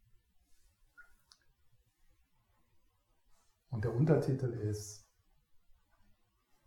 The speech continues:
The, The Discovery of Innermost Awareness. Innermost Awareness. Und Innermost Awareness,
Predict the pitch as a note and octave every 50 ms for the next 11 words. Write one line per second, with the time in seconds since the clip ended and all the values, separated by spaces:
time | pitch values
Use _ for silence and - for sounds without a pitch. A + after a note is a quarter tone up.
0 | - - _ _ - - _ _ _ _ - - _ _ _ _ _ _ _ -
1 | _ - - - - _ _ _ _ _ _ _ _ _ _ _ _ _ _ _
2 | _ _ _ _ - - - - _ _ _ _ _ - - - - - - C#3+
3 | A#2+ G#2+ G#2 G2+ B2 A#2 A2+ A#2 A2+ G#2+ G#2+ - - - - - - - - -
4 | _ _ _ - - - _ - C3+ A#2+ B2+ A2+ - G#2 - - - - - D3
5 | C#3 D#3 D3+ C#3+ C3+ C3 B2 B2 B2 A2+ G#2+ G2+ - - - - C3 C3 C3 B2+
6 | A#2 A2+ A2 A2 G#2+ A2 A2+ G#2+ - - - G#2 F#2 F2+ F2+ F#2 G2+ G2 F#2 F#2
7 | F2+ F2 - - - - - - - - - C3 B2+ C3 B2+ B2 A#2 G#2+ G#2 G2+
8 | G2+ G2+ G2 F#2 - - - - - G2+ F#2 F#2 F#2 F#2+ F#2+ F#2+ F#2+ G2 - -
9 | - - - - - - _ _ _ - - - - _ _ _ _ _ - _
10 | - - _ _ _ _ _ - - - _ - - - - - - _ _ -
11 | - _ - - _ - _ _ _ _ _ _ - - _ _ _ - _ _
12 | _ _ _ _ - - - - - - A#2 A2 A2 A#2+ C#3 E3+ E3 D#3 D#3 D3
13 | C#3 C3+ C3+ - - A#2+ A2+ A#2 A#2+ B2 C3 B2 A2 A#2 E3+ A3+ - - - -
14 | - -